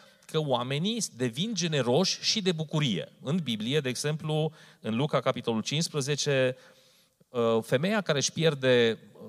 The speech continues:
un ban, când îl găsește, ce face? Ce face femeia care pierde un bănuț și îl găsește? Se bucură, face un chef. Nu doar că se bucură, face un chef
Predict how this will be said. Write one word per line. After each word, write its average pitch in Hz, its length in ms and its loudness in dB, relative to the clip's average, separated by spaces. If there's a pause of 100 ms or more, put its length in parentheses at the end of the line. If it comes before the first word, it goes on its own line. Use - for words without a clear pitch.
un 120 220 -4
ban, 180 360 4
când 170 280 0
îl 151 100 2
găsește, 175 480 2
ce 196 140 0
face? - 460 0 (1500)
Ce 175 120 -6
face 95 420 -4 (120)
femeia 123 320 -6
care 113 200 -4
pierde 110 300 -6
un 110 120 -6
bănuț 107 300 -4
și - 100 -8
îl 110 60 -10
găsește? 104 520 -6 (1500)
Se 233 140 2
bucură, 180 480 4
face 190 500 0
un 165 180 2
chef. 165 500 0
Nu 139 140 -2
doar 269 220 2
că 254 100 0
se 214 180 4
bucură, 156 600 4
face 160 320 -2
un 196 200 6
chef 131 440 0